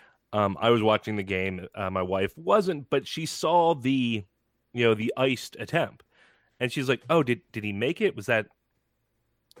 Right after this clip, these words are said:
did they call the timeout before?" And I'm like, I go, "Yeah, they did." And she's like, "Oh." And I, I just go, I'm like, "Yeah, you got, like, a free practice kick. I really hate this call." Like, he just got to practice winning the game.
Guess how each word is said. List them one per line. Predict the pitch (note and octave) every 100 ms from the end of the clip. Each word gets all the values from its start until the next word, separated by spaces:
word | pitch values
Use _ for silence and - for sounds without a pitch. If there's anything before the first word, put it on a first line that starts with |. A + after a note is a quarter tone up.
| B2
did | A#2+
they | A2
call | G#2+ B2
the | A#2
timeout | B2+ B2+ A2
before?" | - - G#3 G3+
And |
I'm | D#3 A#2+
like, | D3 C#3 - _
I | -
go, | B2+ B2+
"Yeah, | A2 G#2
they | G#2+
did." | C3 A#2
And | G#2 G2+
she's | - G2+ - _ A2
like, | G#2 -
"Oh." | B2+ A#2 G2+ - - - _
And | -
I, | C3+ D3
I | D#3
just | D#3 -
go, | E3+ D3
I'm |
like, | A#2+ G#2+ - - - -
"Yeah, | A2+ D3+ D#3+
you | B2+
got, | E3
like, | B2+
a | A#2
free | - - F#3+
practice | - D#3+ F3+ - A2 -
kick. | - - _ _ - - -
I | A#2+
really | B2 E3 E3
hate | C#3 D3
this | C3 B2+
call." | F3 D#3 F#2+
Like, | G2+ - _ - A#2 A#2
he | A#2 - A#2+ C#3+ G#2 _
just | C#3 -
got | C3
to | A#2
practice | - C3 - A2 -
winning | A2+ A#2+ A2
the |
game. | G2+ A#2 A#2+ F#2+ G#2